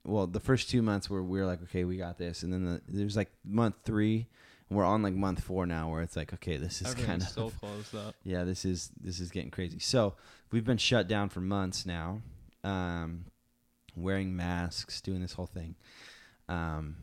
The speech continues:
Speaker 1: which at the end of the day, in the, in the eternal picture is not that big of a deal. But in the midst of this, there was some, um, very awful,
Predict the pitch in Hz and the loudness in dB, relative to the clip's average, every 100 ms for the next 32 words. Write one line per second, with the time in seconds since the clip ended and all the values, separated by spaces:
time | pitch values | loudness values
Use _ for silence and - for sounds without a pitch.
0 | - - 139 127 120 127 113 101 123 151 | -6 0 4 6 6 6 6 6 4 0
1 | - - 95 80 95 87 85 107 104 85 | -8 -6 -2 0 0 0 0 0 2 2
2 | 95 - 92 87 - 87 85 80 85 110 | 0 2 0 0 -2 -4 -4 -2 -2 -4
3 | 113 101 87 - - - - - - 104 | -2 -2 -2 -6 -20 -20 -20 -18 -2 2
4 | 98 98 175 233 - 98 82 87 180 - | 4 6 4 4 4 4 4 2 2 -2
5 | - - - - - 104 101 - 104 95 | -8 -14 -20 -6 2 4 6 4 2 2
6 | 76 69 65 - 95 90 87 85 82 90 | -2 -6 -8 -2 0 2 2 0 -2 -6
7 | - - - - _ _ _ - 120 143 | -12 -16 -20 -20 _ _ _ 4 6 8
8 | 135 - 98 107 - 110 101 98 | 6 4 4 4 4 6 6 4